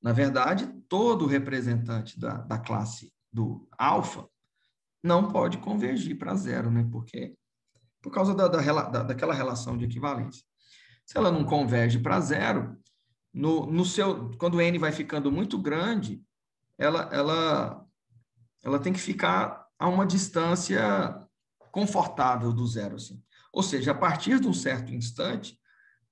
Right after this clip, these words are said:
todos os, os termos da sequência são não nulos,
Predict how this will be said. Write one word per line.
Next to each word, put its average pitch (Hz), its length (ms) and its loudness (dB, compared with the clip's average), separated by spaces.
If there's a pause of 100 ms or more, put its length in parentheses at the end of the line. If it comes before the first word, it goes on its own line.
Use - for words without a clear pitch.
todos 190 720 0
os, 127 720 -6
os 117 160 -6
termos 117 500 4
da 113 140 0
sequência 170 880 -4 (640)
são 185 440 2
não 196 200 4
nulos, 147 520 2